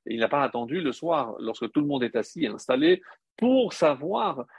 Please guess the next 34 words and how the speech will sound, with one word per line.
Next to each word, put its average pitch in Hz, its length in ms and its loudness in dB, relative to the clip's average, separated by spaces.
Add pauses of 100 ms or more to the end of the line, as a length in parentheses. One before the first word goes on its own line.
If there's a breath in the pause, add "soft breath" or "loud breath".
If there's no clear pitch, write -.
(100)
si 208 360 -6
quelqu'un 165 600 -2
a 135 140 0
besoin 123 440 -2
vraiment 135 240 -4
d'être 117 200 -6
invité. 120 400 2
Non, 113 200 -4
évidemment. 165 500 2 (360 loud breath)
Alors, 135 320 4 (480)
et 147 380 2
la, 120 160 0
une 117 460 -12
réponse, 143 400 2
euh, 117 260 2
très, - 220 -2
très, 123 320 4
très - 160 -4
belle, 180 260 0 (300 loud breath)
on 131 120 0
dit, 214 200 -2
on 170 140 -4
s'inspire 170 460 -2
de 135 140 0
Abraham. 117 500 -2 (380 loud breath)
Abraham 180 520 2
faisait 165 280 2
sentir 190 680 -2
ses 151 180 -2
invités 143 360 -2
comme 214 380 -2
s'ils 185 600 -6
habitaient 147 440 2
chez 120 240 2